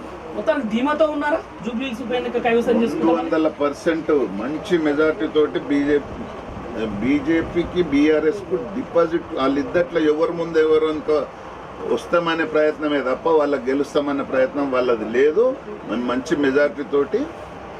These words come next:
Speaker 2: కాంగ్రెస్ పార్టీ గెలవబోతుంది.
Speaker 1: రామరెడ్డి గారు, మీరు ధీమాతో ఉన్నాము అంటున్నారు,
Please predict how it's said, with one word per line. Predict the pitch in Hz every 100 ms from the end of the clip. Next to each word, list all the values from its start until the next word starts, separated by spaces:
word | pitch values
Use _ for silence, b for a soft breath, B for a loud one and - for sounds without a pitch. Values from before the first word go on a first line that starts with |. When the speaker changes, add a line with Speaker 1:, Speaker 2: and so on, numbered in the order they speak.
| - -
Speaker 2:
కాంగ్రెస్ | 131 147 143 - 135
పార్టీ | 127 -
గెలవబోతుంది. | 226 - 139 147 139 233
Speaker 1:
రామరెడ్డి | 254 285 285
గారు, | 269
మీరు | 269 269
ధీమాతో | 233 160 240 277 269
ఉన్నాము | 269 262 247 254 254
అంటున్నారు, | 233 226 240 233